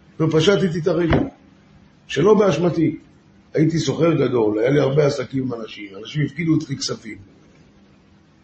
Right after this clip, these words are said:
לא באשמתי, הפסדתי את הכסף. אז אני חייב הרבה כסף לאנשים, אז שמו אותי פה. אבל אני לא, לא פשעתי כמו כל אלה."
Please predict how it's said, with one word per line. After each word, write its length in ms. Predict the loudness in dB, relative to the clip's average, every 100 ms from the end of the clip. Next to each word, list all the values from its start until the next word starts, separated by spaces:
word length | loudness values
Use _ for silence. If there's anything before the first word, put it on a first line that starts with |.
| _ _ -4
לא 140 | 0 4
באשמתי, 440 | 4 2 0 0
הפסדתי 460 | 0 2 0 -2 0
את 60 |
הכסף. 540 | 2 2 0 -4 -12 _ _ _ _ _ -20 _ _ _ -20 -20 _ _ _ _ _ -20 _ _ _ _
אז 140 | -4 0
אני 100 | 0
חייב 280 | 2 4
הרבה 240 | 4 4 4
כסף 260 | 2 2 2
לאנשים, 380 | 2 0 -2
אז 100 | -2
שמו 180 | 0 0
אותי 220 | 0 -2
פה. 340 | 0 0 0 -6 -20 -20 _ _
אבל 200 | -4 0
אני 180 | 2 4
לא, 840 | 6 6 6 6 4 4 4 2 0
לא 100 | 0 0
פשעתי 440 | 0 2 0 -2
כמו 260 | -10 -10 -6
כל 140 | -4
אלה." 200 | -4 -8